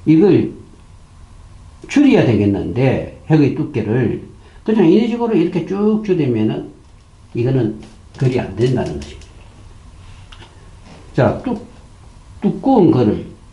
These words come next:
줄이려고 하면은, 자, 절을 넣으면서, 자, 줄여나가는 겁니다. 자, 탄력도 받으면서, 자, 핵도, 아, 줄어듭니다. 자꾸 이렇게.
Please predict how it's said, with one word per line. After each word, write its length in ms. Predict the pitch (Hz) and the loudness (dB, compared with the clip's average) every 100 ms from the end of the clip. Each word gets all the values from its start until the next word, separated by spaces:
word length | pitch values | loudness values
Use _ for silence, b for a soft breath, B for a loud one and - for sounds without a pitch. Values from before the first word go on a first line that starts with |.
| - - | -20 -20
줄이려고 840 | - 294 262 143 104 104 135 143 - - | -2 2 4 4 2 0 -2 -4 -10 -20
하면은, 500 | - 170 135 101 - - - - - - - | -2 2 2 0 -4 -14 -20 -20 -20 -20 -16
자, 240 | - 101 90 | -6 -6 -2
절을 300 | 196 226 208 | 2 4 4
넣으면서, 800 | 127 107 95 95 - 185 214 214 - - - - - - _ - - - - | 2 0 -2 -6 -2 0 0 -4 -14 -20 -20 -20 -20 -20 _ -20 -20 -20 -6
자, 200 | 127 113 | -4 0
줄여나가는 600 | 214 185 110 107 110 104 | 2 4 2 0 -2 -2
겁니다. 340 | - - - - - - - - - - | -6 -10 -14 -20 -20 -20 -20 -20 -20 -10
자, 180 | 156 - | -6 -6
탄력도 500 | - 151 208 - 208 | 0 2 2 2 -2
받으면서, 800 | 110 110 113 120 113 180 208 214 - - - - | -4 -4 -2 -4 -4 -4 -4 -6 -14 -20 -20 -16
자, 240 | 101 - - | -14 -14 -6
핵도, 560 | 180 180 208 214 - - - - - | -4 -2 -2 -2 -6 -18 -20 -20 -12
아, 220 | 104 98 - | -6 -6 -2
줄어듭니다. 560 | 185 139 104 92 - - | -2 0 -2 -6 -12 -16
자꾸 340 | - - 107 | -20 -10 -10
이렇게. 280 | - - | -8 -12